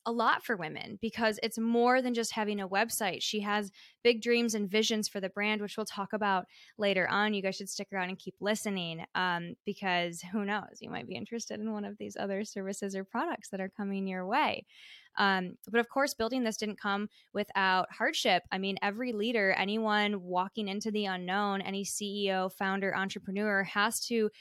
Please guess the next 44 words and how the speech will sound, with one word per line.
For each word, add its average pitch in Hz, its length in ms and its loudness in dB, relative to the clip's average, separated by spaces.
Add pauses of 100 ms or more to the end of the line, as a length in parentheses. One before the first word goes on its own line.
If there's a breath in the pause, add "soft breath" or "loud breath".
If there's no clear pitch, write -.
(180 loud breath)
continue 240 340 -2
to 233 80 0
s-, - 100 -6
take 226 320 -4
steps - 440 0
in 202 100 -6
the 196 60 -6
direction 185 400 -2
of 185 80 -6
their 185 120 -4
vision, 196 400 -2 (320 loud breath)
even 226 260 0
when 214 200 0
the 202 100 -2
world, 196 480 2
the 196 80 -2
universe 190 580 2
is 185 100 -12
kind 220 180 -4
of, 247 60 -4
like, 269 160 -4 (220)
shitting 190 340 -4
all 170 160 -4
over 175 180 -6
them, - 340 -4
<laughs> - 40 -20
for 214 100 -4
lack 214 280 0
of 180 120 -6
better 190 280 0
words. 180 480 0 (340 loud breath)
And 214 120 -2
so 214 140 2
things 277 300 2
will 285 100 2
happen 226 440 4
in 196 140 -4
your 180 120 -2
life, 247 300 2
sometimes 196 440 -4
your 165 100 -10
physical 254 440 0
body, 190 440 2 (400 loud breath)
um, 190 460 2